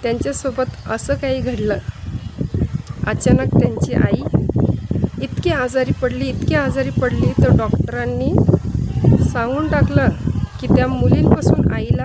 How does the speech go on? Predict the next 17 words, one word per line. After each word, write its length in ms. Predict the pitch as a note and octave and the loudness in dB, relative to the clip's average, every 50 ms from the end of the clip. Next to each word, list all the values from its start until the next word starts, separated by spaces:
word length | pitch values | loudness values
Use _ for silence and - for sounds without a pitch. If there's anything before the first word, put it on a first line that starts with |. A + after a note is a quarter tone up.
| C#4 | -4
लांब 400 | C4 A#3 A3 G#3+ G#3 G#3 G#3+ A3 A3 - - | -6 -6 -6 -6 -4 -4 -4 -6 -10 -6 -4
ठेवा. 420 | A#3 - - - - - - - - - - - - - - - - - - - - - - - - - - | -4 -4 -4 -6 -6 -4 -4 -4 -4 -6 -8 -10 -10 -14 -16 -20 -20 -20 -20 -20 -20 -18 -4 -4 -2 -2 0
तुम्हाला 260 | A#3 A#3 A#3 A3+ B3+ | -2 0 0 0 2
सांगते, 540 | B3 - - A3+ G#3+ G#3 - - - C4+ C#4 - - - - - - - - - - - - - - | 0 0 0 0 2 2 2 0 0 -4 -4 -4 -6 -6 -6 -4 -6 -6 -6 -4 -2 0 0 2 4
त्याला 220 | C#4+ C#4 C#4 D4 D4+ - - - - - - - - - - - - - - - - - - A3+ | 2 2 2 0 0 -2 -4 -6 -6 -6 -6 -6 -12 -16 -12 -8 -8 -8 -6 -4 -4 -4 -4 -2
लहान 240 | A#3+ A3+ A#3 A#3+ | -2 0 2 2
लहान 220 | B3 A#3+ B3 B3+ C4 | 4 4 2 2 0
मुलींना 460 | C4 B3+ B3 B3 B3+ B3+ B3+ C4 C4 B3+ - | 0 -2 0 0 0 0 2 0 0 0 0
तर 80 | C4+ B3+ | -4 -4
काहीच 340 | - C4+ A#3+ B3 A#3+ - | -2 -2 -2 -2 -2 -4
कळत 360 | - - A3+ G3+ G3+ - - - | -4 0 0 0 0 0 -2 -4
नव्हतं, 580 | - - F#4+ D#4+ - F#4+ A4 A4 A4 A4+ F#4+ - - - - - - - - - - - - - - - - - | -2 -2 -2 -2 -2 -2 0 0 0 0 0 -2 -4 -6 -8 -4 -2 -2 -2 -2 -2 -4 -4 -4 -4 -8 -8 -6
पण 140 | A3+ G#3+ A3+ | -6 -4 -4
त्यांच्या 480 | A3+ - A3+ A3 A3+ A3 G#3+ A#3 A3+ - - - - - - - | -4 -4 -2 -2 -2 -2 0 -2 -2 0 0 2 2 2 2 2
आईच्या 480 | G#3 G#3+ A3+ A#3+ C4 C4 - - C4 B3+ | -2 -2 -2 -2 -4 -4 -4 -4 -2 -2
मनावर 520 | B3+ A3+ A3 G#3+ G#3 G#3 G#3+ G#3+ G#3 G3 - - - - - - - - - - - - - - - - | 0 0 0 0 0 -2 -2 -2 -4 -4 -6 -8 -10 -10 -12 -12 -8 -8 -6 0 0 0 0 0 -4 -2
त्यावेळेला 600 | A3+ G#3+ A3 A3+ A3 A3 G#3 G3+ G3+ G3+ G3 | 0 2 2 2 2 2 2 0 -2 -2 -4